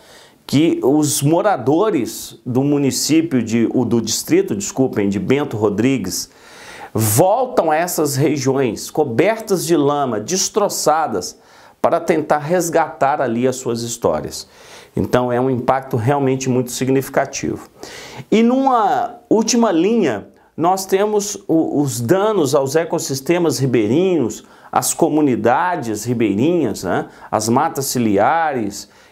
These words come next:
evidentemente, a agricultura de várzea que vai ser atingida,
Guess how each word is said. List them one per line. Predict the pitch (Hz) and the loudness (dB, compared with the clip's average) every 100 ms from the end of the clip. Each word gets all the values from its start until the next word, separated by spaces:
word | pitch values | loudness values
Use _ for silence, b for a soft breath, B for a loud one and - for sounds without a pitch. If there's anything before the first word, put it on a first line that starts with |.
| b | b
evidentemente, | 127 120 113 147 151 110 120 170 170 - 110 - - B B | 0 2 2 0 0 0 2 2 -2 0 -2 -2 -10 B B
a | 120 | 0
agricultura | 139 160 135 143 - 160 | 0 -2 -2 -2 2 2
de | 139 113 | 2 -2
várzea | 101 117 156 170 139 131 | 0 0 0 -4 -2 -4
que | 117 | -2
vai | 113 | -2
ser | 113 - | -2 0
atingida, | 127 - 98 90 127 175 139 107 | -2 -2 -6 -2 2 2 2 0